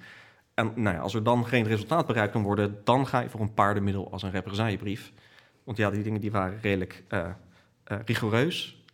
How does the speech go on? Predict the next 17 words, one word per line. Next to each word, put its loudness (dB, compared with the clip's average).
Eh, -4
goederen 0
in -6
beslag -2
nemen 0
om, -4
eh, -2
om -4
jezelf -6
te -12
compenseren. -2
Dat -6
leidde 0
vaak -6
tot, -16
ja, -10
nieuwe 0